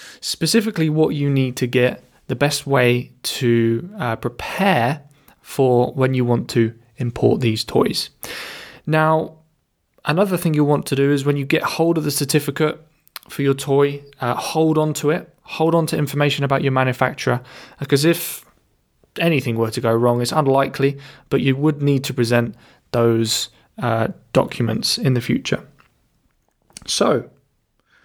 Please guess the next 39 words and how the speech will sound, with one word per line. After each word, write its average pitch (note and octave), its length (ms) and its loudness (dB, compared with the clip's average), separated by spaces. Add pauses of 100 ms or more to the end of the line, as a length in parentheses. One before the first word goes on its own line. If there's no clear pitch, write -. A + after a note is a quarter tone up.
(320)
hopefully G#3 300 0
this F3 140 2
information F3 360 2
has D3 100 -4
been C#3+ 100 2
helpful E3 280 0
for E3+ 160 2
you. E3 80 4
I D#3+ 40 4
know E3+ 140 4
it's D#3 100 0
not D#3+ 120 2
the D3 60 0
most C#3+ 200 0
exciting C#3+ 420 0
episode C3+ 400 0
in B2+ 60 -2
the B2 100 0
world, C3 540 0
uh, B2 360 2
but F3 360 0
it's A3 140 0
important, C#4+ 420 0
and C#3 80 0
I D#3 60 2
want G#3 160 2
you G3 80 2
guys F3+ 220 2
to F3 60 -8
be E3+ 80 2
successful. F3 520 0
I C3 40 2
don't C#3 120 4
want C#3 100 -2
you C3 60 0
to C3+ 100 -4
get D#3 100 2
into C3 160 -2
trouble. B2+ 460 0